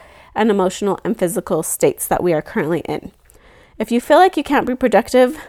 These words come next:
what else is going on in your life to lead you to feel that way? How can we change that aspect in order for you to move forward? If you can do better,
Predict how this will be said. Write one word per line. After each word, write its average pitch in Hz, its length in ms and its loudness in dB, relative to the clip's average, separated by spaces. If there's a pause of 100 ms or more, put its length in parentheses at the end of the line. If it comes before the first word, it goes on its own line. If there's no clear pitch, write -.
(160)
what 277 280 4
else 254 160 0
is 269 140 -2
going 226 320 2
on 208 200 0 (120)
in 208 140 -4
your 226 120 0
life 185 360 2
to - 120 -10
lead 180 300 -6
you 208 100 -4
to 208 140 -8
feel 165 300 -4
that 160 240 -4
way? - 260 -2 (600)
How 240 140 2
can 330 220 2
we 403 140 6
change 240 380 -2
that 233 260 4
aspect - 640 -2 (220)
in 220 140 -2
order 226 340 2
for - 160 -4
you 202 320 2
to - 180 -8
move 220 160 0
forward? 233 460 2 (640)
If 196 160 -4
you 220 100 -2
can 320 200 0
do 381 120 4
better, 214 440 4